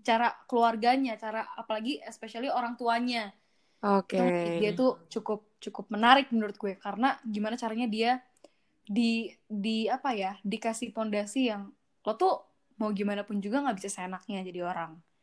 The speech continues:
Speaker 2: Hmm, benar,
Speaker 1: Bakal ada
Speaker 2: benar.
Speaker 1: ini tuh pontang-panting di hidup gitu loh, gitu.
Speaker 2: Hmm,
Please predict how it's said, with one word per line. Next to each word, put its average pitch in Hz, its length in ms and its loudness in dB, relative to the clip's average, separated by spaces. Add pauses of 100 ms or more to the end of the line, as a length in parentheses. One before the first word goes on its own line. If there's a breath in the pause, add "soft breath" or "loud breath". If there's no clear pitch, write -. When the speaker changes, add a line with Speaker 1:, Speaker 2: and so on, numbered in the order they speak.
(480)
Speaker 2:
Hmm, 190 400 4
benar, 175 160 0
Speaker 1:
Bakal 170 160 2
ada 214 140 0
Speaker 2:
benar. 214 100 4
Speaker 1:
ini 220 320 2
tuh 269 320 2 (340)
pontang-panting 208 800 2
di 214 80 -2
hidup 220 400 -4
gitu 190 320 -4
loh, 170 400 -8 (160)
gitu. 175 640 -10
Speaker 2:
Hmm, 202 680 6